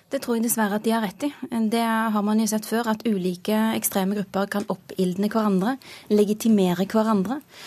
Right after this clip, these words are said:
Eh, og derfor så er det viktig at selv om det er, eh, islamister i dag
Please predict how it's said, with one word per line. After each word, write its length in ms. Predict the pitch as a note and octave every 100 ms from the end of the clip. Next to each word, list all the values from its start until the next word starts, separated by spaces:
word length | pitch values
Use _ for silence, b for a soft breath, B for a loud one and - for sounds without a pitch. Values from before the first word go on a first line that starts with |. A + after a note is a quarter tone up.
| B B B -
Eh, 340 | A#3 A3+ A3+ A3+
og 240 | A3 A3+
derfor 240 | G#3 - A3
så 140 | A3+
er 80 | A#3
det 160 | A#3 A3+
viktig 200 | - C#4
at 140 | A#3
selv 280 | - G#3+ G3+
om 120 | A#3+
det 140 | B3
er, 260 | - G#3 A#3 A#3 A#3
eh, 320 | A3+ A3 A3 -
islamister 800 | A3 - B3 A3 - - A3 A#3
i 60 | B3+
dag 460 | A#3 C4 C4+ G#3